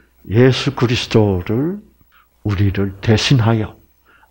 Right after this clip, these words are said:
악한, 우리같이 악한 사람을 대신하여 죽게 하시고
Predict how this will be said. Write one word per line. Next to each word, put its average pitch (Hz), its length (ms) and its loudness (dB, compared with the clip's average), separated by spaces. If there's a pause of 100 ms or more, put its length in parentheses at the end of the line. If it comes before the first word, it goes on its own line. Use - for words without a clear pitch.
악한, - 480 -2
우리같이 104 540 0
악한 143 440 0
사람을 127 560 0
대신하여 95 800 -6 (1800)
죽게 - 340 -8
하시고 - 580 -12